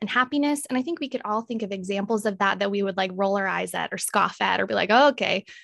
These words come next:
there's that megachurch pastor, or there's that, like, televangelist." But I think there's a version of that that has kind of seeped into evangelicalism, into Christianity, into even some mainline traditions. That's like,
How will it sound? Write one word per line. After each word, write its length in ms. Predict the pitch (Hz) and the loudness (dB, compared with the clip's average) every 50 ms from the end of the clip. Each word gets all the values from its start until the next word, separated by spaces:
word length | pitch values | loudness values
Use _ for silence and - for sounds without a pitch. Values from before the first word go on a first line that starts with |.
| _ - | _ -2
there's 240 | - 208 233 262 226 | 0 2 2 2 4
that 260 | 277 285 285 254 - | 4 4 4 4 2
megachurch 540 | 208 208 202 185 202 190 - 196 196 196 - | 0 -2 -2 -2 -4 -4 -4 -6 -6 -4 -4
pastor, 440 | - 202 - - - - 190 175 180 | -2 -2 -2 -2 -4 -4 -4 -2 -2
or 40 | 185 | 0
there's 260 | 202 220 240 254 226 | 0 0 0 0 2
that, 300 | 247 262 262 262 240 - | 4 4 6 4 4 2
like, 160 | 196 196 190 190 | 0 -2 -2 -2
televangelist." 800 | - 202 196 196 185 185 190 190 196 - 214 220 254 254 - - - - - - _ _ - | -4 -4 -4 -4 -4 -4 -4 -4 -4 -2 0 0 0 -2 -4 -12 -20 -20 -20 -20 _ _ 2
But 240 | - 349 359 339 - | 4 6 6 6 6
I 80 | - 277 | 2 0
think 180 | 269 320 330 - | 0 -2 -2 0
there's 200 | 349 339 302 311 | 0 0 0 0
a 40 | |
version 360 | 262 240 247 269 294 294 302 294 | -2 0 0 -2 0 0 -2 -2
of 120 | 269 220 | -2 0
that 200 | 226 233 226 233 | 0 -2 -2 -2
that 160 | 233 247 - 226 | -4 -4 -4 -2
has 160 | 247 254 - | -4 -6 -4
kind 180 | - 262 262 | -2 -2 0
of 80 | 277 262 | 0 0
seeped 380 | - - - 247 262 262 - - | -4 -4 -2 -2 -4 -4 -4 -2
into 680 | - 240 240 262 254 - - 262 247 240 240 240 247 247 - _ _ _ _ _ _ - | 2 4 4 4 4 2 0 2 2 4 4 4 2 0 -4 _ _ _ _ _ _ -4
evangelicalism, 920 | 240 233 226 240 233 214 185 208 233 233 - 302 294 269 302 302 302 294 285 | -2 0 2 2 2 2 0 -2 -2 -4 -2 -2 -2 0 0 0 0 0 0
into 720 | - 226 240 233 226 - - 240 233 233 226 226 226 220 214 | 0 0 -2 -2 -2 -4 -4 -2 0 0 0 0 -2 -2 -4
Christianity, 800 | - 254 247 - - 214 202 208 233 277 269 285 285 285 294 - | -6 -8 -8 -6 -6 -4 -2 0 0 0 0 0 0 0 0 0
into 260 | - 240 240 - - | 0 0 -2 -2 -4
even 240 | 262 285 294 320 294 | -6 -6 -4 -4 -4
some 220 | 285 302 285 262 | -2 0 0 0
mainline 460 | 240 233 262 302 311 311 294 247 220 208 | 0 0 0 0 0 0 0 -2 -2 -4
traditions. 580 | - 214 180 170 175 - - - - 240 233 - | -6 -6 -8 -6 -6 -6 -8 -8 -8 -8 -6 -6
That's 200 | 240 233 - - | -6 -6 -2 -2
like, 260 | 247 233 226 - | -2 -2 -2 -4